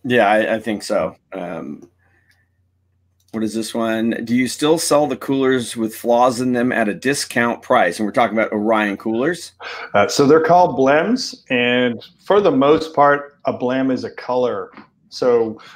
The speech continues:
Speaker 2: we do what we call rotomolded. So you put a whole bunch of plastic into, in three different, you know, if it's a green, white, green cooler, you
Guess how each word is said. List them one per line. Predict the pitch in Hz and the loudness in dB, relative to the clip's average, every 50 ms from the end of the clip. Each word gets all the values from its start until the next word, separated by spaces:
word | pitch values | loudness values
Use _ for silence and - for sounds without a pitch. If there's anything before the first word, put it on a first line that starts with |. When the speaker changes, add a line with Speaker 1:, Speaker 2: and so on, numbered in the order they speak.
| - - | -12 -6
Speaker 2:
we | 139 139 | -4 -2
do | 139 143 143 135 | 0 0 2 2
what | 135 135 135 | 2 0 -2
we | 139 127 | -4 -6
call | - 131 123 113 | -2 -2 -2 0
rotomolded. | 113 123 127 131 131 127 131 131 131 135 135 143 135 135 139 | 0 0 0 0 0 0 0 0 0 2 2 2 0 0 -4
So | - 123 113 | -4 -4 -4
you | 117 113 110 | -4 -4 -6
put | - - 131 123 120 | -4 0 2 2 2
a | 120 120 | 2 2
whole | 120 135 | 0 0
bunch | 135 151 151 | 0 0 0
of | 135 127 | -2 -4
plastic | - 147 135 135 135 - - 143 135 - | 0 2 2 2 2 0 -4 -6 -4 -4
into, | 139 127 123 - 131 127 123 123 127 131 127 | -4 -6 -4 -4 -4 -2 -2 -2 -4 -4 -6
in | 123 120 107 | -8 -10 -10
three | - - - 135 135 135 | -10 -8 -4 -2 -2 0
different, | 131 131 131 143 139 123 117 123 - _ _ - - - - - - _ _ _ _ - - | 0 -2 -2 -2 -4 -4 -6 -14 -20 _ _ -20 -20 -20 -20 -20 -20 _ _ _ _ -10 -6
you | 123 | -4
know, | 117 117 113 | -2 -2 -2
if | - - | -2 -4
it's | 127 - - | -4 -2 -2
a | 131 | -2
green, | 110 113 127 135 135 135 139 139 139 135 131 123 123 | 0 2 2 2 4 2 2 0 2 2 2 2 4
white, | 131 135 135 135 135 127 131 - - 131 | 4 4 4 4 2 0 -2 -6 -12 -12
green | 117 117 127 131 127 131 131 131 131 127 127 120 117 - _ _ _ _ _ _ _ - - | -8 -4 -2 -2 0 0 2 2 2 2 0 -2 -4 -8 _ _ _ _ _ _ _ -20 -10
cooler, | - - 147 139 135 135 135 131 131 | -4 0 2 4 4 4 4 4 2
you | 127 123 120 113 | 0 0 -2 -6